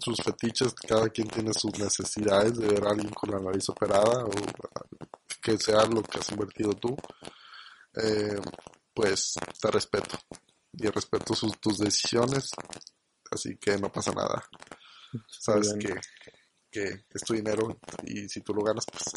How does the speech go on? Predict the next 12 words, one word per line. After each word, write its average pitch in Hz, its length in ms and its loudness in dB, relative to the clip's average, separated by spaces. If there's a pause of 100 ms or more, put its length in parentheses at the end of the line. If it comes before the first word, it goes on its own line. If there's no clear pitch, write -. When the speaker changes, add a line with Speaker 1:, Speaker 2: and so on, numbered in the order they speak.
Speaker 1:
haz 98 80 -6
lo 98 80 -6
que - 140 -10
quieras - 240 -4
con - 120 -10 (100)
él. - 80 -10 (1040)
Speaker 2:
Así 113 220 6
que 117 240 12
agregaba 113 400 10
la 123 100 10
conclusión 113 560 8
de 110 540 12